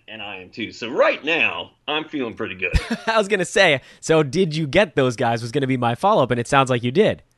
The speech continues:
Speaker 1: I, I feel like,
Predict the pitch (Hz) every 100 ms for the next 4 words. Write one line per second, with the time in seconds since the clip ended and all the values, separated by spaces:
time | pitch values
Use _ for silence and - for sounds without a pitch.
0 | _ _ _ _ _ _ _ _ _ _
1 | _ 143 143 123 135 - 139 160 120 165
2 | - 214 254 240 190 180